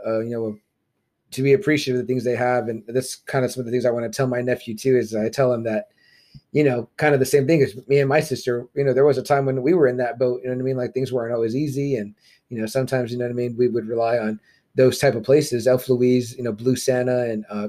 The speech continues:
those are great, great programs. And it didn't even occur to me, you know what I mean, in the midst of, you know, my own thoughts, you know what I mean, that Christmas was gonna be a lot different this year. So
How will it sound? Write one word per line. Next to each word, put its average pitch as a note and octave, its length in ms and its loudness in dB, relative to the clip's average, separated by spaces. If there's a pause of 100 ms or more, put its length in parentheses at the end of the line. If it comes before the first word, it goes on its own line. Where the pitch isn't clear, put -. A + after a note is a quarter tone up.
those B2 160 -2
are A#2+ 40 0
great, B2+ 300 0
great B2 240 0
programs. B2 540 0
And G#2+ 160 -4 (320)
it C#3 100 4
didn't D3 240 2
even C3+ 220 4
occur D#3+ 280 4
to D3 100 4
me, B2+ 340 0 (180)
you C3 100 -2
know A#2 100 -2
what B2+ 100 2
I - 20 0
mean, B2+ 220 0
in A#2 100 -8
the A2 80 -8
midst C3 260 -2
of, A2 160 -4 (1000)
you D#3 80 0
know, C#3+ 140 4
my C3+ 200 2
own C#3 220 4
thoughts, D3 440 6
you B2+ 60 0
know C3+ 60 4
what C3 60 0
I - 20 -2
mean, C#3 180 0
that A2+ 240 -2
Christmas C3+ 320 -2
was B2 80 -8
gonna B2 120 -6
be B2 80 0
a A#2+ 60 0
lot A2 220 -4
different A#2 320 0
this G#2 200 -4
year. G#2+ 180 0
So A2+ 280 -4